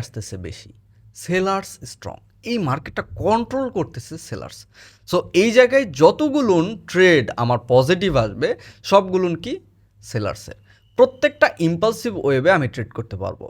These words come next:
বায়ার্সের ইম্পালসিভ ওয়েভে আমি ট্রেড করতে পারবো, সেলার্সের ইম্পালসিভ ওয়েভে ট্রেড করতে পারবো। এখন ইম্পালসিভ ওয়েভটা কোনটা? আপের, আপ ট্রেন্ডের জন্য বায়ার্স পজিটিভ, ডাউন ট্রেন্ডের জন্য সেলার্স পজিটিভ। So, ইম্পালসিভ ওয়েভ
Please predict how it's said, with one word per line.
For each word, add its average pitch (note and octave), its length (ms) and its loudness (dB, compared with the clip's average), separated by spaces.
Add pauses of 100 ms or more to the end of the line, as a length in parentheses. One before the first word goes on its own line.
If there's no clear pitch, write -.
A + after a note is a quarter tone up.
(120)
বায়ার্সের F#3 460 4
ইম্পালসিভ F#3+ 340 -4 (100)
ওয়েভে D#3+ 300 0
আমি F3 160 -6
ট্রেড E3 220 -8
করতে D#3+ 240 -8
পারবো, D#3+ 180 -6 (120)
সেলার্সের F#3+ 440 0
ইম্পালসিভ A#2+ 340 -6 (100)
ওয়েভে A#2 320 -6
ট্রেড G2+ 220 -10
করতে A2 220 -12
পারবো। F#2+ 180 -10 (100)
এখন A#2 120 -16 (200)
ইম্পালসিভ F3 440 -8 (220)
ওয়েভটা B2+ 480 -4
কোনটা? - 260 -20 (760)
আপের, B2+ 260 0 (840)
আপ B2+ 80 -4 (100)
ট্রেন্ডের D#3+ 400 0
জন্য C#3+ 160 -6 (320)
বায়ার্স C3 400 2 (580)
পজিটিভ, A#2+ 360 -4 (380)
ডাউন E3+ 200 4 (100)
ট্রেন্ডের D#3 420 0
জন্য A2+ 140 -8 (360)
সেলার্স F#3 300 -10 (120)
পজিটিভ। - 360 -16 (500)
So, - 40 -8 (200)
ইম্পালসিভ F#3+ 400 -8 (380)
ওয়েভ C#3+ 220 0